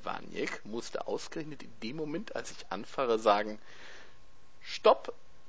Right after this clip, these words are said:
beim Rewe“, wohlgemerkt mit einer kleinen Pause nach dem Stopp.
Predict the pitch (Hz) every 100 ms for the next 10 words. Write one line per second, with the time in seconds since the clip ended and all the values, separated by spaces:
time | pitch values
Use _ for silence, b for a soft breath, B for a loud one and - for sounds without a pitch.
0 | - - 165 165 160 160 147 139 143 185
1 | 302 - - - - - - - - -
2 | - 143 247 180 147 139 127 113 - 131
3 | - 123 113 104 - 202 175 185 185 139
4 | 123 110 117 104 98 - 107 107 - -
5 | - -